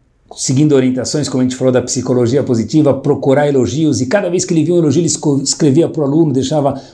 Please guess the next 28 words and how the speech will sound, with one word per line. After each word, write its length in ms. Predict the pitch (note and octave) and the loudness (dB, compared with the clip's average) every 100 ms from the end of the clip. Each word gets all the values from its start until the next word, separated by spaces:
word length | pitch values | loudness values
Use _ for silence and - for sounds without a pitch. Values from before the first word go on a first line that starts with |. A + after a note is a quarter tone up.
| _ | _
o 60 | B2+ | -2
bilhetinho 500 | C3+ D3 A2+ E3+ D#3+ | 0 2 2 0 0
na 120 | C#3 | -2
carteira 340 | C#3 A#2+ C#3 | -4 -2 -2
dele, 160 | D3 D3 | 0 0
"Parabéns 480 | D3+ C#3+ C3 D#3 - | 0 0 0 -2 0
que 100 | D#3+ | 2
hoje 120 | C3+ | 2
você 180 | B2+ C3+ | 0 0
fez 160 | C3+ | 2
assim, 320 | B2+ C#3+ D#3+ | 2 0 -2
parabéns 420 | C#3+ E3 D3 F3 - | 0 0 2 0 0
por 140 | F3 | -2
essa 200 | D3+ D3+ | -2 0
melhora." 520 | C3+ A#2+ D#3 D#3 D#3 - - | 0 2 2 2 -2 -8 -8
Cada 200 | - G#3+ | -2 -2
pequena 500 | A3 F3+ - A3 A3+ | 0 -2 -2 0 0
melhora 460 | F#3 D#3+ D3+ F3+ F#3+ | 0 -2 0 0 0
era 140 | F3 | -2
feito 340 | C3 F3 F3 F3+ | -2 -2 0 -2
um 80 | D3 | 0
big 280 | D#3+ E3 | 0 -2
fuzz 340 | - D#3+ D#3+ B2+ | -4 -2 -2 -2
disso 240 | C3 D3 | -6 -2
daqui, 280 | B2+ B2 A#2 | -2 -2 -2
uma 140 | A2+ | -4
coisa 220 | A#2+ D#3 C#3+ | -4 -2 0
gigante. 560 | C3 B2 G#2 F2 - | 0 0 -2 -4 -12